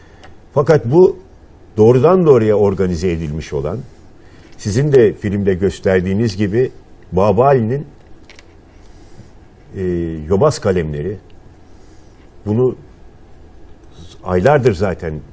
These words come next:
bu tarzda, e, bir propaganda yapıyorlardı, bir, e, tahrikçilik yapıyorlardı.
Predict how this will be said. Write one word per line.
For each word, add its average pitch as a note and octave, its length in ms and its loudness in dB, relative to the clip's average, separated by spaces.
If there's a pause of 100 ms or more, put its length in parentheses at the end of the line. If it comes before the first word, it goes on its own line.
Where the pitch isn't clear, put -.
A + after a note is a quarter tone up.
(100)
bu F2 100 -10
tarzda, E2 420 -8
e, D#2 360 -6
bir D#2+ 100 -8
propaganda E2 640 -6
yapıyorlardı, C#2+ 680 -10
bir, D2 60 -12
e, - 320 -20 (520)
tahrikçilik E2+ 600 -10
yapıyorlardı. C2+ 640 -12